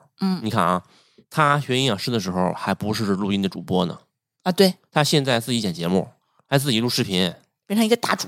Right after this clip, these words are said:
Speaker 1: 播了都。嗯。
Speaker 2: 对啊。那这个做网络媒体这块儿，尤其是音视频网络媒体这块儿，他可是新手啊。
Speaker 1: 对。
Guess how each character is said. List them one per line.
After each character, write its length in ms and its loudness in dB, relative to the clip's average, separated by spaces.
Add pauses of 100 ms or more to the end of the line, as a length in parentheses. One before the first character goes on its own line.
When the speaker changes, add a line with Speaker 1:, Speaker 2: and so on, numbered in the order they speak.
Speaker 1:
播 160 2
了 80 0
都。 180 -2 (500)
嗯。 120 -12
Speaker 2:
对 140 6
啊。 240 -4 (180)
那 220 2 (480)
这 200 2
个 340 2 (320)
做 220 4
网 180 2
络 80 -2
媒 140 2
体 180 -2
这 140 0
块 140 0
儿， 240 0 (360)
尤 160 2
其 140 2
是 120 -4
音 160 4
视 140 2
频 220 2
网 100 2
络 60 -2
媒 80 -2
体 180 -6
这 60 -4
块 100 0
儿， 180 0 (100)
他 160 0
可 140 -2
是 80 -8
新 160 0
手 140 0
啊。 240 -8 (800)
Speaker 1:
对。 260 4